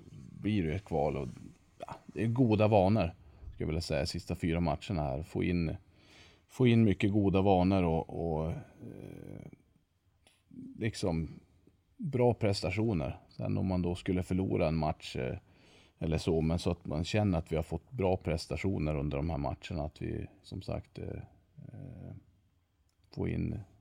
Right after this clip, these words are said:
ja, men får in goda vanor under matcherna, så att vi känner oss trygga och har bra självförtroende när vi, eh, nu eventuellt kliver in i en kvalserie.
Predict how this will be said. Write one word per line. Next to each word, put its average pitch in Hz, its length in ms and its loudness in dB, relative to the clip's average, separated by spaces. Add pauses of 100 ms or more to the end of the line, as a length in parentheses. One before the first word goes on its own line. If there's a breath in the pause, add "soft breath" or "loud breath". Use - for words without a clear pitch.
(560)
ja, 110 120 -2
men 95 180 -2
får 98 180 0
in 95 120 4
goda 78 300 0
vanor 85 320 0
under 80 200 -2
matcherna, 71 480 -4 (140)
så - 60 -16
att - 120 -14
vi - 60 -6
känner 76 300 -2
oss - 140 -6
trygga 78 340 -2
och 71 120 2
har 67 80 0
bra 80 200 -2
självförtroende - 720 -4
när - 120 -6
vi, - 200 -8 (800 soft breath)
eh, 65 440 -6
nu 78 180 -2
eventuellt 71 500 -4
kliver 60 260 -6
in 64 100 -6
i 65 40 -6
en - 80 -6
kvalserie. - 520 -8